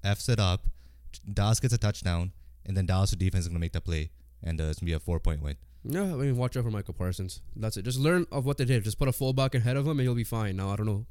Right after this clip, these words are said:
Speaker 2: how, if they have a big enough guy to do that, but yeah. So that's, uh, our football so far. Again, Thursday's episode is where we do the, all our superlatives, um, best, our, uh, um,
Speaker 1: Disappointments.
Speaker 2: disappointing, standout,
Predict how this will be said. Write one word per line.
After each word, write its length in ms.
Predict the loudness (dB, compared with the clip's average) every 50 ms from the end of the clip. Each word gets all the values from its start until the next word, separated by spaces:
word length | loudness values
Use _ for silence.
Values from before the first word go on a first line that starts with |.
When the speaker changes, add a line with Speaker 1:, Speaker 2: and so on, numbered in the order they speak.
| -12 -6
Speaker 2:
how, 180 | -4 -4 -4 -4 -8 -6 -6
if 100 | -4 -2
they 80 | 0
have 140 | 0 2 2
a 60 | 0 -2
big 320 | -2 -2 0 2 4 4
enough 220 | 4 2 2 0 2
guy 160 | 2 2 2
to 80 | 2 0
do 100 | 0 0
that, 340 | 2 0 0 -2 -4 -2
but 260 | 0 0 0 0 -2 -6 -14 -14 -12 -4 0
yeah. 180 | 4 4 4 4 0 -4 -6 -8 -10 -10 -6
So 220 | -2 2 4 4
that's, 300 | 4 4 2 2 2 2
uh, 200 | 2 4 2 2 0 0
our 140 | 0 2 2
football 480 | 2 0 -2 0 0 2 2 2 2 0
so 200 | 0 0 0 0
far. 460 | 2 0 0 2 2 2 2 0 -2 -6 -10 -6 -6
Again, 400 | 0 2 2 2 2 0 -2 -6 -6 -2
Thursday's 500 | 0 2 4 4 4 2 2 2 2 2
episode 320 | 0 0 0 0 2 2
is 100 | 2 2
where 160 | 4 4 4 4
we 120 | 4 4
do 140 | 4 4 2
the, 60 | 2 2
all 200 | 2 2 2 2
our 120 | 2 2
superlatives, 840 | 0 -2 8 8 8 8 8 0 0 0 2 2 2 2 0 -4 -8 -10 -18 -20 -20 -20 -20 -16 -4
um, 340 | 0 0 2 2 2 0 0
best, 420 | 0 2 2 2 2 0 -2 -4 -8 -18 -18 -18 -20 -10 -6
our, 300 | -2 0 0 0 0 -2
uh, 40 | -4 -6 -10 -18 -20 -20 -14 -10 -8 -8 -8 -4 -2 0 0 0 0
um, 60 | 2
Speaker 1:
Disappointments. 800 | 2 2 2 2 0 2 2 2 2 2 0 0 0 2 4 4
Speaker 2:
disappointing, 480 | 4 4 2 2 2 2 2 4 2 2
standout, 640 | 2 0 0 0 2 2 2 2 2 2 2 0